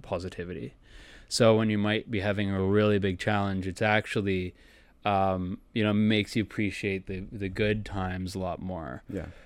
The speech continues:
Speaker 1: Right? I've actually learned to even really enjoy the challenging times.
Speaker 2: Yeah.
Speaker 1: Um, you know, well, before I might have gotten extremely stressed or something like that, like the normal human would. It's a normal reaction, right?
Speaker 2: Mm-hmm.
Speaker 1: Um,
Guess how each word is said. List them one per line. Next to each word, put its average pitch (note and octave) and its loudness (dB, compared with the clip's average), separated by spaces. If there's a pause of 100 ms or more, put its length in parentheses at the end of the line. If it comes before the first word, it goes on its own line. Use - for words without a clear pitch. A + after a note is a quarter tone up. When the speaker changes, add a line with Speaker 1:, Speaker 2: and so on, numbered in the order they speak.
(140)
Speaker 1:
Right? G#2 6
I've A2+ 6
actually A#2+ 6
learned G2+ 0
to G2 2
even G2+ 2
really F#2 2
enjoy F#2 0
the F#2 -4
challenging F#2+ -6
times. G2 -10 (120)
Speaker 2:
Yeah. G#2 -6 (220)
Speaker 1:
Um, F#2+ 2
you G#2 -4
know, F#2+ -2
well, F#2+ -4
before F#2+ -6
I F#2+ -8
might F#2+ -6
have F#2 -8
gotten F#2+ -6
extremely F#2 -4
stressed E2+ -8
or - -2
something F#2+ -8
like F2+ -8
that, F2+ -2
like G2+ -4
the G2+ 0
normal F#2 -4
human F#2 -6
would. F2 -4
It's - -8
a - -8
normal G2 -6
reaction, G2 -8
right? G#2 -6
Speaker 2:
Mm-hmm. G2+ -12
Speaker 1:
Um, F#2+ -2